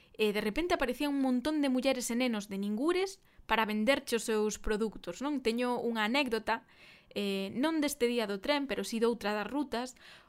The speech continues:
onde nos detivemos a borde da estrada. Eh, non había nada, eh, solamente había como un grupiño de mulleres como se estivesen agardando, pois, eh, eh, outro medio de transporte, non? Entonces, eh, ti vías, non, que tiñan como un montón de caixas.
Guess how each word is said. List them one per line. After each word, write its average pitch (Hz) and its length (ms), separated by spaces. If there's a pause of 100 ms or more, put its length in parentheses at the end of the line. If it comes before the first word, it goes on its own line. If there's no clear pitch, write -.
onde 202 800
nos 208 540
detivemos 285 560
a - 20
borde 294 460
da 226 180
estrada. - 540 (180)
Eh, 190 480
non 220 140
había 214 240
nada, 302 260 (300)
eh, - 240
solamente 285 420
había 285 160
como 226 240
un 247 160
grupiño 247 400
de 247 400
mulleres 269 400
como 214 160
se 214 80
estivesen 254 400
agardando, 220 480
pois, 190 400
eh, 185 320 (400)
eh, - 240
outro 226 220
medio 214 240
de 196 100
transporte, 190 640
non? 311 100
Entonces, 254 560
eh, 190 320
ti 226 140
vías, 214 340
non, 247 140
que 202 100
tiñan 214 380
como 202 160
un 202 100
montón 214 320
de 233 120
caixas. 320 580